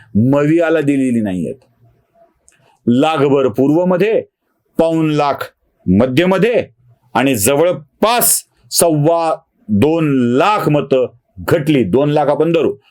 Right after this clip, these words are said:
दोन लाख मतं घटलीत ती मालेगावमध्ये. नुसतं मालेगाव, औरंगाबाद पूर्व, औरंगाबाद मध्य सांगून जमेल का? मानखुर्दमध्ये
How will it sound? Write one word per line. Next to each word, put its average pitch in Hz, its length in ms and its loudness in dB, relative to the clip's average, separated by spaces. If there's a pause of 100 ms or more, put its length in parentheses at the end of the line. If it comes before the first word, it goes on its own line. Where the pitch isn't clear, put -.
(120)
दोन 180 260 2
लाख 160 320 0
मतं 127 260 0
घटलीत 107 360 0 (340)
ती 139 60 2
मालेगावमध्ये. 98 960 0 (1600)
नुसतं 190 380 0
मालेगाव, 254 640 0
औरंगाबाद 240 580 0
पूर्व, 233 400 0
औरंगाबाद 233 540 0
मध्य 226 320 0
सांगून 233 340 0
जमेल 233 260 0
का? 233 220 -2 (1120)
मानखुर्दमध्ये 202 1200 0